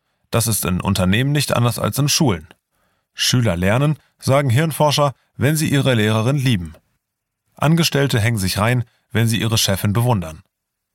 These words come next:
Kleines Beispiel aus der Schulbranche. Die Zürcher Radau-Klasse in zwei Jahren sechs Lehrer geschlissen, nun ist die siebente dran, eine fünfundzwanzigjährige Lehrerin.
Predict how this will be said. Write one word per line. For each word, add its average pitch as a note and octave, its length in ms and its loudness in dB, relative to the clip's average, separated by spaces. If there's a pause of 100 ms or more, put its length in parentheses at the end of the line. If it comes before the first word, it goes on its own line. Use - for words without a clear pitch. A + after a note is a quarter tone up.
(460)
Kleines E3 340 0
Beispiel A2+ 380 0
aus - 120 -2
der C#3 120 0
Schulbranche. F2 720 0 (720)
Die A#2 160 2
Zürcher D#3 400 0
Radau-Klasse C3+ 720 0
in F#2+ 180 0
zwei G2+ 240 0
Jahren G2 340 0
sechs A2 260 -2
Lehrer B2 260 0
geschlissen, A#2 500 0 (380)
nun D#3+ 220 2
ist - 160 -4
die D3+ 60 2
siebente A#2+ 380 0
dran, F#2+ 300 0
eine F#2 240 -2
fünfundzwanzigjährige A2 1040 0
Lehrerin. F2 520 -2